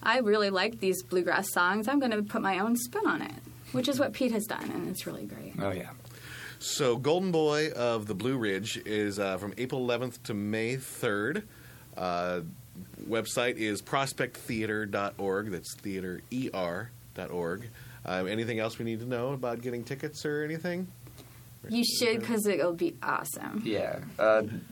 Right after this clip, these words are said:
Speaker 2: major drought out there for interesting, uh, interesting art that's being put up in New York, just, you know, due to one circumstance or another. This is gonna be there, and this is gonna be great.
Speaker 3: What theater is this gonna be playing at?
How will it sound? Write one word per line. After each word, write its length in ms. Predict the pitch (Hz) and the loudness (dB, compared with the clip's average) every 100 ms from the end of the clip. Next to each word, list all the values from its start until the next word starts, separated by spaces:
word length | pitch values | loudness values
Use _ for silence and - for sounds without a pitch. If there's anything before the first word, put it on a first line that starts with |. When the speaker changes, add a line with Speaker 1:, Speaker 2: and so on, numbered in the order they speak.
| 156 - - - - 123 | -8 -8 -14 -16 -6 2
Speaker 2:
major 280 | 123 131 | 4 4
drought 320 | 120 117 113 104 | 4 8 10 10
out 200 | 95 90 | 6 4
there 260 | 92 90 | 4 4
for 340 | 90 95 92 - - - | 2 2 2 0 -6 -2
interesting, 720 | 117 113 113 107 107 98 95 92 - - | 0 2 0 2 2 2 -2 -6 -8 2
uh, 400 | 98 90 90 90 | 4 6 4 2
interesting 380 | 110 107 104 107 | 0 -2 -2 2
art 160 | 95 92 | 4 4
that's 140 | 92 | 0
being 240 | - 95 90 | -2 -2 0
put 160 | 104 | 2
up 140 | 92 95 | 2 2
in 100 | 92 | 0
New 40 | |
York, 380 | 87 92 90 85 | 2 2 2 0
just, 260 | 90 - | -4 -4
you 80 | 95 | -2
know, 60 | 90 | 0
due 140 | 98 | 2
to 80 | 95 | 2
one 320 | 87 92 101 | 2 2 2
circumstance 540 | 92 98 92 85 92 90 | 2 0 -2 0 0 2
or 60 | |
another. 400 | 92 95 90 87 87 - - - - | 2 4 4 2 0 -10 -14 -14 -4
This 220 | 92 104 | 0 2
is 100 | 104 | 2
gonna 220 | 104 98 | 2 2
be 180 | 92 107 | 4 4
there, 200 | 101 98 | 6 6
and 120 | 92 | 4
this 140 | 90 - | 0 -2
is 60 | |
gonna 160 | - 90 | -2 -2
be 100 | 82 | 0
great. 340 | 82 80 76 - - - - - | 0 0 -2 -8 -16 -16 -12 -2
Speaker 3:
What 220 | 147 180 | 2 2
theater 240 | 196 175 123 | 4 2 2
is 80 | |
this 80 | 104 | 0
gonna 160 | - 98 | -2 -2
be 40 | |
playing 240 | 87 92 80 | -2 -2 -4
at? 100 | 73 | -6